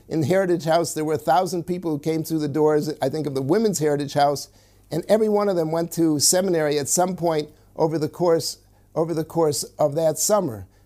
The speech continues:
They all experienced the Shabbos. How many people did he bring for Shabbos? There were sometimes between fifty and a hundred people he would be leading as he would disperse them at one house after another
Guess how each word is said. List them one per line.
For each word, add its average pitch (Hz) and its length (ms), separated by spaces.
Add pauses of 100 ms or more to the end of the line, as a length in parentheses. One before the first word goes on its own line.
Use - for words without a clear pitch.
(100)
They 185 140
all 214 180
experienced 190 560
the 165 80
Shabbos. 175 480
How 139 140
many 185 180
people 175 300
did 160 120
he 160 60
bring 170 240
for 170 160
Shabbos? 180 440
There 156 100
were 135 40
sometimes 165 520 (260)
between 180 360
fifty 202 360
and 170 80
a 160 60
hundred 170 320
people 175 480 (160)
he 160 140
would 165 140
be 151 120
leading 175 400
as 147 160
he 151 80
would 147 160
disperse 180 480
them 156 160
at 147 120
one 160 200
house 151 340
after 147 320
another 156 440